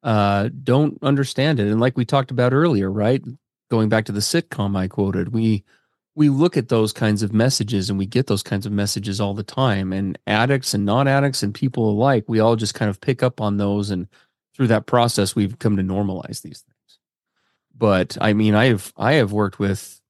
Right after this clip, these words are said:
I mean, Mark has done the same. We have both worked with people who have, in various ways, in various respects,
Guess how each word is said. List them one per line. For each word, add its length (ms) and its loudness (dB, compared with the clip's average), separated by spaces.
I 80 -6
mean, 140 0
Mark 240 0
has 160 -10
done 160 0
the 60 -2
same. 400 0
We 140 4
have 200 2
both 280 2
worked 220 -4
with 160 -6
people 340 -4
who 200 0
have, 220 -4
in 160 4
various 500 2
ways, 400 2
in 140 -4
various 440 0
respects, 680 -2